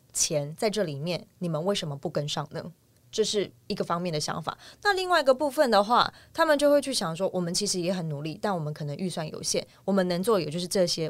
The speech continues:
我们也很努力的想要去跟上。”但我觉得这件事情可以去做完全性主导的，应该就是这个指导单位，那就是我们的中华民国篮球协会吧。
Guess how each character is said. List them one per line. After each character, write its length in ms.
我 160
们 140
也 100
很 300
努 180
力 100
的 120
想 160
要 80
去 120
跟 280
上。” 180
但 260
我 140
觉 220
得 120
这 140
件 180
事 140
情 220
可 120
以 60
去 160
做 260
完 220
全 160
性 240
主 160
导 180
的， 120
应 180
该 160
就 180
是 160
这 120
个 80
指 160
导 100
单 240
位， 160
那 80
就 100
是 100
我 80
们 60
的 80
中 140
华 80
民 120
国 120
篮 100
球 100
协 160
会 140
吧。 160